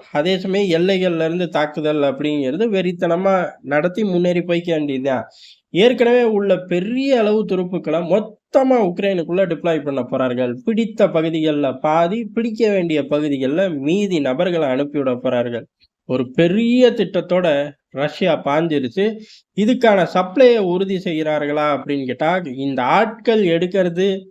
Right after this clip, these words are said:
ஆரம்பிச்ச நாளுக்கு முன்னாடியே இவர்களுக்கான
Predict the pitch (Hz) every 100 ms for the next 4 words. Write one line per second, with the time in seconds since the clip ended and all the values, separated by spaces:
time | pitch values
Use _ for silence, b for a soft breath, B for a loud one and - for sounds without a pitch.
0 | _ _ - 127 180 220 233 226 214 -
1 | 180 160 165 175 160 139 160 226 233 185
2 | 143 131 135 151 185 214 190 160 147 131